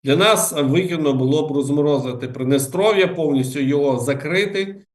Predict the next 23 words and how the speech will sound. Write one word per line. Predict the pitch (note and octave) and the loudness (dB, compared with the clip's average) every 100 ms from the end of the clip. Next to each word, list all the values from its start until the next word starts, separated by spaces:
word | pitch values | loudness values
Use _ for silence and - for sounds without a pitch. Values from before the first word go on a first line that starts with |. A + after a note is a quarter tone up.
| _ | _
нашими | D#3 E3+ D#3 E3 D#3+ D#3 | 0 2 2 -2 -2 -2
силами. | D#3 D#3+ D#3 D3 C#3+ D3 - - _ C#3 | -2 -2 0 0 -2 -6 -12 -20 _ -2
Для | D#3 | 0
цього | D#3 F3+ D#3 | 2 2 4
не | D#3 E3+ D#3 | 4 4 2
потрібно | D#3 C#3+ D#3 C#3 C3+ | 0 -2 -2 0 2
великого | C3+ C#3 C3+ C3+ D3 C#3 | 2 2 0 0 -2 0
ресурсу, | D#3+ E3 G#3+ G3 G3+ F3+ | -2 0 0 0 -6 -8
при | D3+ | -6
цьому | - E3 D#3 D#3 | -4 0 2 2
ми | G3+ F3+ | 4 4
мали | C#3 D#3 E3+ D#3+ | 4 4 2 0
б | C#3 | -2
досить | C3+ E3+ E3+ C3+ | -2 -2 -2 -6
великий | C#3 C#3+ C#3+ D3 | -4 -2 -2 -4
профіт. | - C3 B2 - B2 - | -6 -2 -2 -2 -10 -10
Не | B2+ D#3+ | -4 -4
тільки | F3 A3+ G3+ | -2 -4 -2
безпекову | D3 C#3 - C#3+ B2+ C3 C3+ | 0 -2 0 -2 0 2 2
зону, | B2+ C#3 C3 B2+ | 4 4 4 2
а | C#3 D#3+ | 0 -2
ще | D3+ G#3+ G#3+ | -2 0 2
і, | D3 C#3+ F3 F3 | 2 2 0 -2